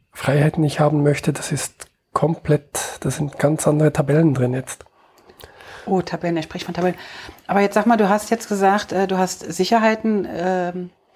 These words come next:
Speaker 2: gebraucht, die letzten, sagen wir mal, fünfzig Jahre oder vielleicht, was weiß ich,
Speaker 1: Ja.
Speaker 2: dreißig Jahre, äh, wahrscheinlich als Kind ja noch nicht so sehr. Da hast du andere Sicherheiten gebraucht, aber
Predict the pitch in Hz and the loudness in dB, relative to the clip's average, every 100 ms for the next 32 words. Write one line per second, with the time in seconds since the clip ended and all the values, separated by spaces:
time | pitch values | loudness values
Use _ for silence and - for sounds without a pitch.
0 | _ _ _ _ _ _ _ _ - 170 | _ _ _ _ _ _ _ _ -6 -4
1 | 170 160 165 269 - 214 214 208 - 214 | 0 2 2 0 -4 0 0 0 -4 -4
2 | 208 196 180 165 208 226 - 220 208 196 | -2 2 2 2 0 -2 -4 0 2 4
3 | 151 - 156 135 - 147 151 156 139 147 | 4 2 0 -4 -4 -6 -4 -2 0 2
4 | 180 185 165 170 165 - - - - 156 | 2 4 4 4 0 -4 -10 -12 -6 0
5 | 160 - - 165 147 160 180 185 180 - | 0 -2 -2 0 0 0 -2 0 -2 -2
6 | - - - - - - 147 151 160 180 | -20 -20 -20 -20 -12 -6 -2 0 2 2
7 | 180 175 170 175 180 175 170 175 - 165 | 2 0 2 2 0 -4 -2 -2 -4 -4
8 | 165 | -4